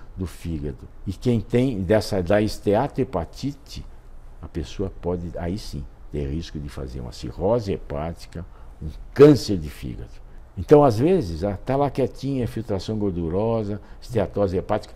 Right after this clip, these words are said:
que depende de você. Depende de mudança de estilo de vida. Não tem remédio pra isso. Tá? Não adianta você ficar tomando suplemento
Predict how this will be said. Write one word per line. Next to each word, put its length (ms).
que 80
depende 460
de 80
você. 420
Depende 600
de 100
mudança 540
de 80
estilo 320
de 80
vida. 260
Não 160
tem 240
remédio 540
pra 180
isso. 340
Tá? 160
Não 160
adianta 460
você 260
ficar 220
tomando 400
suplemento 880